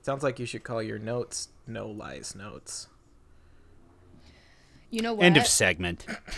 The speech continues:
Speaker 2: Can I, end of segment, and I'm gonna, I'm gonna leave off the segment with this, that I felt Super Mario World was the most deceptive game I've ever played with secrets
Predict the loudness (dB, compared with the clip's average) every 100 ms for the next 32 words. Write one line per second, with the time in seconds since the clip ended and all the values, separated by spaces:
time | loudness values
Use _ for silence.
0 | -6 0 4 4 0 -14 -12 0 2 2
1 | 0 0 0 -2 -4 -6 -6 -4 -2 -4
2 | -2 -4 -6 -18 -16 -8 -4 -2 0 0
3 | 0 -2 -4 -2 -2 -4 -4 -4 -4 -8
4 | -8 -8 -8 -12 -16 -8 -4 0 0 0
5 | -4 -4 -8 -6 -4 -2 -4 -4 -4 -4
6 | -8 -8 -8 -6 -4 -2 0 -2 -6 -10
7 | -8 -4 -6 -4 -4 -4 -6 -10 -4 -4
8 | -4 -6 -10 -8 -6 -6 -6 -6 -4 -4
9 | -4 -8 -12 -8 -8 -8 -6 -6 -6 -8
10 | -8 -10